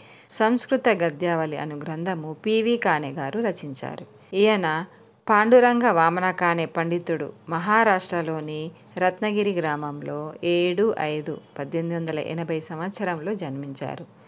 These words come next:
శ్రీమతి గంగా శ్రీ వామన బాపూజీ దంపతులకు ఆరుగురు సంతానంలో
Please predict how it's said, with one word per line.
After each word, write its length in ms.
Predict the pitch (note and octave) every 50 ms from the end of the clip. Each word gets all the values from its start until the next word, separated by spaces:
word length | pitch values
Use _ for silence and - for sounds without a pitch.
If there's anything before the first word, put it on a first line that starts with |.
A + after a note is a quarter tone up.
| _ _ -
శ్రీమతి 600 | - - G#3+ A3 A3+ A#3 A3 G#3 G#3 - F#3 E3+ F3
గంగా 360 | F3 E3+ F3 F3 F#3 G3+ G#3+
శ్రీ 300 | G3+ G#3 - F#3 F#3 F3+
వామన 500 | F3 E3 E3 D#3 D#3+ E3+ F#3+ F#3+ F#3 E3
బాపూజీ 580 | D3 D3 D#3 D3 D3+ D3+ - F3+ F#3 F3 G3 F#3+
దంపతులకు 920 | E3 F3 D#3+ D3 C#3 - D3 - D3 C#3+ C#3 C3+ - - D#3+ D3+ D#3 E3 E3 - - - - - _ -
ఆరుగురు 420 | F3+ F#3+ G3+ G#3 G3+ F#3+ G3 A3+
సంతానంలో 880 | B3 - A3 F3+ E3 C#3+ D#3 D#3 D3 D#3 D3+ C#3+ D3 D3 D3 F#3 A3+ C4+